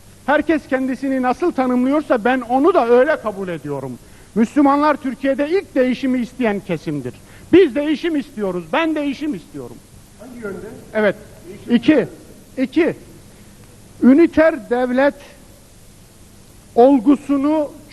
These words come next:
Speaker 1: çok olumsuz bir biçimde yaşayan Kürtler ve Aleviler değişim istiyor Türkiye'de. Onlar da bu ülkede artık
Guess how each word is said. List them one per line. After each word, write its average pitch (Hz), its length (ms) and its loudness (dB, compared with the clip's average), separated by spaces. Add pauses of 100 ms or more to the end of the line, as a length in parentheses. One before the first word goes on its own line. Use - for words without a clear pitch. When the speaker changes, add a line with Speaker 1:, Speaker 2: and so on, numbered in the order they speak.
Speaker 1:
çok 302 180 2 (160)
olumsuz 262 680 2
bir 208 220 2
biçimde 220 380 2
yaşayan 226 680 2 (340)
Kürtler 285 560 -2
ve 247 60 -2
Aleviler 247 720 -2
değişim 254 400 -8
istiyor 135 400 -18
Türkiye'de. 117 380 -18 (1080)
Onlar 277 480 0
da 233 220 -4
bu 277 160 -10
ülkede 254 520 -4
artık 262 460 -4